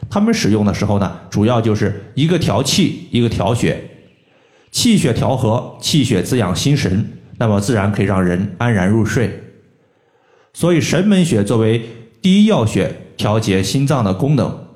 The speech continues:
尤其是精神相关的问题，它都有很好的效果。比如说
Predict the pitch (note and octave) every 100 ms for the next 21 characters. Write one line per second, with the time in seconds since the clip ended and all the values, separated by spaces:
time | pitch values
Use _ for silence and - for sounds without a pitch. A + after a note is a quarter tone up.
0 | _ _ _ A2+ A#2+ A#2+ G#2+ G2+ A2+ G#2
1 | G2 - - - F3+ G3 - G2 G2+ A2
2 | G#2+ G#2 G2+ F#2 E2 - - - - -
3 | - A2 A2 G2 E2+ G#2+ F#2+ F2 D#2+ F2
4 | D#2 C2 - - - _ - G2+ G2 G2+
5 | G#2 G2+